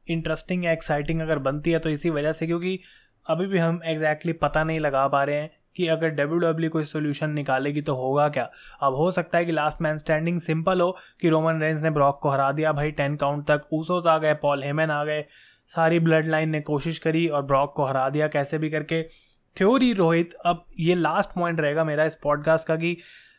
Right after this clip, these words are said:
आज पॉल हेमन के साथ उन्होंने अपने आप को अलाइन किया और ब्रॉक लेसनर को अटैक करा। अब कुछ थ्योरी, थ्योरी के ऊपर ये लोगों की थ्योरी है, अगर मैं बोलूँ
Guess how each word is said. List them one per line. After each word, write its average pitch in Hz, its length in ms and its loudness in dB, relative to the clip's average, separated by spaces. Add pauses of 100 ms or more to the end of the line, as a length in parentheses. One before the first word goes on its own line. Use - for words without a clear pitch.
(160)
आज 180 180 2
पॉल 185 320 -2
हेमन 175 360 0
के 175 100 -2
साथ 151 240 2 (160)
उन्होंने 165 320 0
अपने 151 200 -2
आप 151 100 0
को 151 100 0
अलाइन 147 380 0
किया 151 200 2
और 151 120 2
ब्रॉक 139 320 0
लेसनर 147 300 -4
को 139 120 -2
अटैक 143 420 0
करा। 117 320 -4 (580)
अब - 160 -10 (200)
कुछ - 340 -2 (100)
थ्योरी, 202 500 0 (500)
थ्योरी 240 340 4
के 226 80 -4
ऊपर 196 300 2
ये 185 80 2
लोगों 170 300 2
की 175 100 -4
थ्योरी 165 400 0
है, 147 320 -2 (140)
अगर 151 260 -2
मैं 156 160 2
बोलूँ 151 280 0